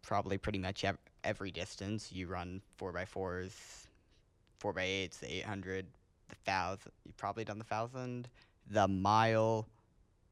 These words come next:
the two mile, five K. That's, and you do high jump. But so, um,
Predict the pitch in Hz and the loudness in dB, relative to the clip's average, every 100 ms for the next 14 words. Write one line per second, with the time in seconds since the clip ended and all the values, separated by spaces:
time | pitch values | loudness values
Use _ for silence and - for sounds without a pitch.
0 | _ _ - 101 113 117 110 110 110 107 | _ _ -8 -6 -2 2 6 6 4 2
1 | 110 - - 107 110 - 113 113 117 - | -2 -8 -4 -2 -2 -4 -6 -6 -8 -18
2 | _ - - - - - _ _ _ _ | _ -20 -20 -20 -20 -20 _ _ _ _
3 | - 110 101 - - 104 90 101 85 - | -2 -2 -2 -6 2 4 6 4 2 4
4 | 107 131 - - - - - - - _ | 4 6 4 2 -20 -20 10 10 10 _
5 | _ _ _ _ - - 110 98 85 85 | _ _ _ _ -6 4 8 8 6 4
6 | 76 58 123 | 0 -2 -4